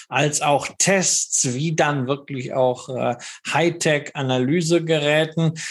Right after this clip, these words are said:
Äh, man macht selber keine Behandlung, man ist also Partner, äh, der Kliniken und, äh,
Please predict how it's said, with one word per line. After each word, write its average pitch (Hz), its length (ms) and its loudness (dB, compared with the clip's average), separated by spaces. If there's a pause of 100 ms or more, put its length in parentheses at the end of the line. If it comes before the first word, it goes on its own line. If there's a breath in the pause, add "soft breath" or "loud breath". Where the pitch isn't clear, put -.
(200 loud breath)
Äh, 135 140 2
man 135 300 2
macht 151 280 0
selber 151 400 2
keine 131 680 -2
Behandlung, 175 680 0
man 123 160 -4
ist 131 160 -6
also 113 300 -4 (100)
Partner, 151 640 2 (400 loud breath)
äh, 123 300 0
der 117 640 0
Kliniken 175 920 0
und, 143 520 -2
äh, 135 380 0